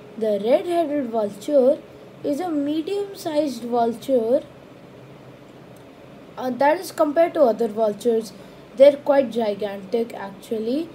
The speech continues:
seventy-six to eighty-six centimeters tall.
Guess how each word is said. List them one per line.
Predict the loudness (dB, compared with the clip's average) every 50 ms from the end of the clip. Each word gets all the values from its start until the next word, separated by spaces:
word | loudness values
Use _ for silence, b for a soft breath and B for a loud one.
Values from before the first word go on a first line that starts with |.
| B B B B B B
seventy-six | -20 -20 -14 -8 -6 -4 0 0 0 0 -2 -4 -8 -10 -10 -10 -10 -10 -6 -6 -6 -6 -8 -8
to | -8 -6 -4 -2
eighty-six | -2 -2 -2 -4 -6 -6 -6 -6 -6 -6 -6 -10 -12 -12 -12
centimeters | -6 -4 -4 -4 -4 -4 -4 -2 -2 0 -2 0 2 2 2 2 0 -4
tall. | -8 -6 -6 -4 -6 -6 -8